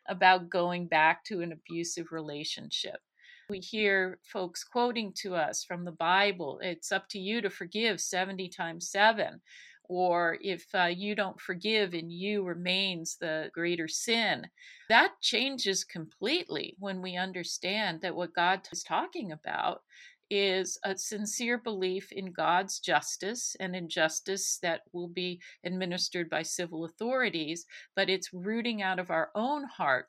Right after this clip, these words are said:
the sword that we would otherwise be tempted to use against our abuser.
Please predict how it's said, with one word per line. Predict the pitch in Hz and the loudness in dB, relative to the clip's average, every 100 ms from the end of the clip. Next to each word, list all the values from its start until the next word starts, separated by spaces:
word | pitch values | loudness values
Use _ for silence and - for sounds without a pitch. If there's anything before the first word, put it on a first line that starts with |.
| - | -6
the | 185 | -2
sword | - 226 196 175 131 - - _ - | 0 4 6 6 2 -4 -12 _ 0
that | 196 190 | 0 2
we | 208 | 0
would | 190 - | 0 2
otherwise | 202 202 190 175 170 170 | 2 2 2 4 2 0
be | 180 | -10
tempted | 175 190 165 175 165 | -6 -4 -4 -6 -8
to | 175 | -6
use | 160 185 196 180 | -4 -2 -2 -4
against | 170 156 156 160 - | -6 -6 -6 -8 -6
our | 147 156 | -4 -4
abuser. | - 165 180 165 - | -6 -6 -4 -4 -8